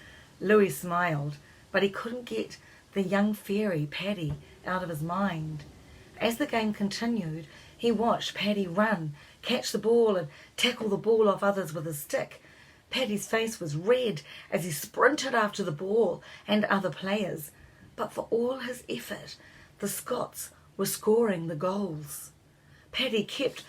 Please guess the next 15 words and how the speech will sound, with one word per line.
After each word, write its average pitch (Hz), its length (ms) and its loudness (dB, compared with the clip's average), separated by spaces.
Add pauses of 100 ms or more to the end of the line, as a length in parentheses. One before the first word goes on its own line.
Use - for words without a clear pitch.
(240)
looking 262 340 2
over 202 420 6 (240)
at - 120 -2
the 220 80 2
large 214 640 0 (200)
standing 233 560 0
stone 208 520 -2
that 160 140 4
Louis 208 300 4
and 170 140 0
his 151 140 -4
friends 208 360 -2
had 165 140 -6
come 208 260 0
through. - 360 -6